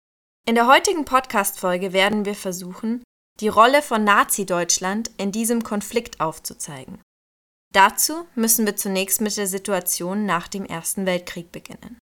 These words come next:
Das Osmanische Reich ist gefallen. Neunzehnhundertzweiundzwanzig überträgt der Völkerbund das Mandat für Palästina an Großbritannien.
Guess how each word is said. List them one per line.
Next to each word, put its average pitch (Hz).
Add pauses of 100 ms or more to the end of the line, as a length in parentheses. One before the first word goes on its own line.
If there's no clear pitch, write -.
(1040)
Das -
Osmanische 262
Reich 220
ist -
gefallen. 165 (500)
Neunzehnhundertzweiundzwanzig 220
überträgt 214
der 214
Völkerbund 233
das 214
Mandat 185
für 208
Palästina 202
an 190
Großbritannien. 180